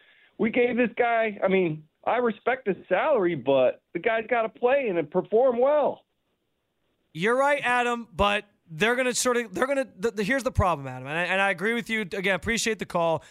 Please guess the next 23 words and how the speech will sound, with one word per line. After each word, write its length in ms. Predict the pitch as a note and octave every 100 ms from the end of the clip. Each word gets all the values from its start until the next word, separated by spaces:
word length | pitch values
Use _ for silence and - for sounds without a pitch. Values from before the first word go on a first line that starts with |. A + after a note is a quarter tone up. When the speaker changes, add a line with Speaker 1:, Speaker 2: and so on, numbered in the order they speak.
| _ _
Speaker 2:
He 120 | F#3+
does 200 | G3+ B3 G#3+
need 100 | A#3+
to 80 | A3+
perform 400 | G#3+ G3+ G3+ F3+
for 160 | F3+
anybody 400 | F#3+ G#3+ G#3 G3+
to 80 | F#3
take 300 | - F#3+ F3
any 180 | F#3+ F#3
sort 240 | - F#3
of 80 | E3
stock 420 | - F3+ F3 E3+
in. 360 | E3 D#3+ D3+ C#3+ _ _ _ _ _ -
He 180 | F#3
is 120 | G#3+ F#3+
the 80 |
guy, 260 | G3 G3+ G3
he's 160 | F#3 E3
not 180 | F3
the 60 | D#3+
guy, 320 | E3 E3 D#3+
whatever. 420 | D3+ D3 B2+ G2+